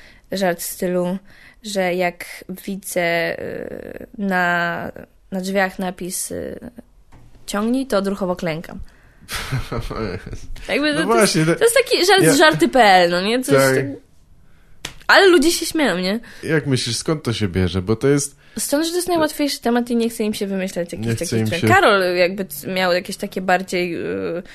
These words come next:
Speaker 1: oryginalne te żarty, bo pocisnął mi bardziej, wiesz, y, po architekturze,
Speaker 2: Mhm.
Speaker 1: że studia architekturę.
Speaker 2: A.
Speaker 1: Jakby to po-, połączył, a nie, nie cisnął,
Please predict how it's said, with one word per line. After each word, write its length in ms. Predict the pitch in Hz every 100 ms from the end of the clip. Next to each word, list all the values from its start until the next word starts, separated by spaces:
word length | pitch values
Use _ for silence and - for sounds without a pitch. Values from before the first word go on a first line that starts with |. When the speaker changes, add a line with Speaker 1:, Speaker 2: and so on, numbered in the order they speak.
| - -
Speaker 1:
oryginalne 600 | 202 208 214 214 202 196
te 140 | 202
żarty, 320 | 202 190 196
bo 260 | 196 185 180
pocisnął 460 | 180 190 196 196
mi 60 | 185
bardziej, 400 | 185 180 185 185
wiesz, 300 | 175 175 -
y, 220 | 175 165 175
po 100 | 190
architekturze, 680 | 196 208 196 - 185 175 180 - - - -
Speaker 2:
Mhm. 200 | 101 127
Speaker 1:
że 120 | 170
studia 320 | - - 160
architekturę. 600 | 185 - 180 - 175 202 - - - -
Speaker 2:
A. 220 | 107 87
Speaker 1:
Jakby 220 | 170 175 185
to 100 | 180
po-, 200 | 185 170
połączył, 440 | - 185 185 220
a 120 | 202
nie, 160 | 202 196
nie 220 | 202 196
cisnął, 640 | 196 208 - 180 180 180 -